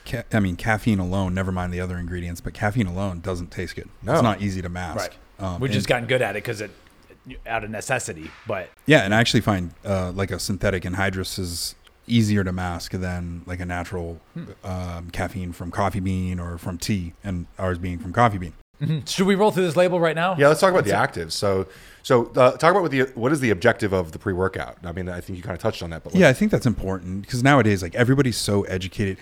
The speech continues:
Speaker 1: Like, this isn't, like, our Time War product where I need to, like, go to, I mean, we're gonna talk about the ingredients and the science and stuff, but, like, really, it's a pre-workout.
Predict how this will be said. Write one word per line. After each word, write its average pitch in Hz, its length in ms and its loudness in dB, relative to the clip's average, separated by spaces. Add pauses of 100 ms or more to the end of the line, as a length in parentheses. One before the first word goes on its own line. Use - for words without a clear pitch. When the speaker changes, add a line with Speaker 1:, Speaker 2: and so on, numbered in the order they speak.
(140)
Speaker 1:
Like, 107 140 2
this 139 180 2
isn't, 143 200 2
like, 113 160 2
our 95 80 4
Time 90 300 -2
War 95 160 -2
product 98 400 0
where 92 140 0
I 90 80 -4
need 90 160 -6
to, 90 80 -8
like, 82 160 -10 (140)
go 90 280 0 (300)
to, - 200 -10
I 131 40 2
mean, 107 160 4
we're 110 80 4
gonna 104 160 2
talk 87 240 -6
about 95 180 -4
the 101 80 -2
ingredients 98 400 -2
and 98 80 -6
the 92 40 -6
science 101 340 -2
and 104 60 -8
stuff, 104 280 0
but, - 260 -2
like, 90 160 0 (480)
really, 143 400 6
it's 113 140 -4
a - 60 -8
pre-workout. 101 580 2